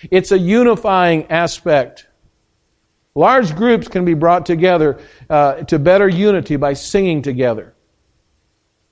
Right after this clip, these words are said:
Uh, I think that's one of the reasons. It's not the only reasons, but it's one of the reasons why we have congregational singing.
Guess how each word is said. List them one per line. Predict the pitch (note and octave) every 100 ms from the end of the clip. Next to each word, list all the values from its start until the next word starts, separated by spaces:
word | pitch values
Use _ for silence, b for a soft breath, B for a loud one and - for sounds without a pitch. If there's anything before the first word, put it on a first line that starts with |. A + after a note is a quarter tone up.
| _ _ _ _ _ _ _
Uh, | D3+ A2 - _
I | - - D3
think | F#3+ D#3
that's | C#3+ C#3 -
one | C3+ G3
of | G3+
the | C#3
reasons. | B2 C3 B2 B2+ G#3+ -
It's | A#2
not | D3+ C#3+ C3+
the | C3
only | F3+ A3 C#3
reasons, | C3+ C#3+ E3+
but | C#3+
it's | B2+
one | D3 D#3
of | E3+
the |
reasons | C#3 F#3 D#3 C3
why | C#3
we | D3 C#3+
have | C#3
congregational | - D3+ D#3 D3 D#3 D#3 F3+
singing. | E3 A#3+ C4+ F#2+